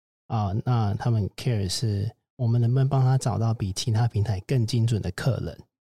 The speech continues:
对，所以我们当初其实就是在专注在他们痛点，他们痛点就是他们经营事业很辛苦，他们通常都是一人工作室或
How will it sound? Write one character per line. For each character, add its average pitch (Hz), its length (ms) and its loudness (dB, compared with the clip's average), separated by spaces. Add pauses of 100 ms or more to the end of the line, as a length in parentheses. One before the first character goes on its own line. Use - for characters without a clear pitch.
(320)
对， 101 220 -2
所 139 160 0
以 131 100 4
我 120 160 2
们 117 140 2
当 160 260 2
初 156 260 2
其 131 220 -2
实 117 140 0
就 127 120 0
是 123 220 2
在 127 220 0
专 123 180 0
注 127 160 0
在 107 160 0
他 123 80 4
们 113 140 2
痛 113 260 0
点， - 220 -6
他 156 100 0
们 139 80 4
痛 147 180 2
点 107 120 2
就 117 120 0
是 117 240 0 (360)
他 - 120 -2
们 151 120 4
经 151 180 2
营 135 100 4
事 131 160 0
业 123 120 2
很 101 120 0
辛 110 200 0
苦， - 180 -4 (540)
他 151 100 0
们 139 100 4
通 147 160 2
常 131 140 4
都 123 100 2
是 139 120 2
一 175 100 0
人 113 240 2
工 113 140 2
作 117 180 0
室 120 180 -2
或 107 360 0